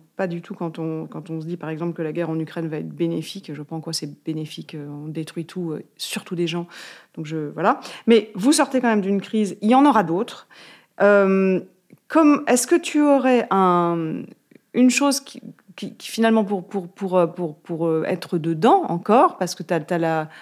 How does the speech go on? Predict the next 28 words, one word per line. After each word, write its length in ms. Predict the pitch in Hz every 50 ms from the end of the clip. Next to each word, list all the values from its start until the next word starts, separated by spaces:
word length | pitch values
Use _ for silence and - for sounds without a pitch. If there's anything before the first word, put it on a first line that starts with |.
| - -
long 220 | 190 208 226 233 226
trail 360 | - - 240 226 226 220 202
de, 180 | 175 180 175
de, 180 | 165 165 170 165
de, 280 | 156 156 160 156 156 151 -
de, 160 | - 156 151
de, 200 | 170 170 170 165
de 180 | - - - 156
cette 160 | 160 170 175
crise. 340 | - - - 392 294 185 147 - - - - - - - _ _ - -
Et 40 | -
puis 160 | - - 170
là, 80 | 156
il 80 | 147 156
y 40 | 147
a 40 | 139
la 60 | 151
crise 240 | - - 190 165 190
énergétique 480 | 185 196 202 208 277 320 - 480 - -
quand 120 | - 208
même 180 | 190 185 185 180
maintenant, 480 | 180 170 165 165 - 202 202 196 190 175
euh, 240 | 165 165 165 165
qui 160 | 160 - 190 170
est, 20 |
qui 220 | 147 - 175 160
est, 60 | 156 151
qui, 240 | 156 170 160 147